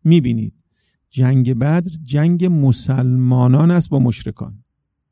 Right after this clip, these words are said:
اصلاً ببینید صدر اسلام ما جنگ با منافقان نداریم، چون در اسلام منافق که داره چهرهشو،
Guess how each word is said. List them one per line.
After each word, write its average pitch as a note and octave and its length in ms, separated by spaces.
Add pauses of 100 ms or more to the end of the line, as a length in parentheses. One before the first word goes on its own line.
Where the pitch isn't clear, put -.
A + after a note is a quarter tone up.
(640)
اصلاً E3+ 240
ببینید F3+ 340
صدر F3+ 640
اسلام D#3+ 800 (640)
ما D3 100
جنگ D#3 320
با D#3+ 140
منافقان C3 760
نداریم، A2 440 (1500)
چون D#3+ 320 (480)
در C3 200 (160)
اسلام C3 840
منافق C3 1000 (400)
که C3 160
داره B2 240
چهرهشو، C3+ 720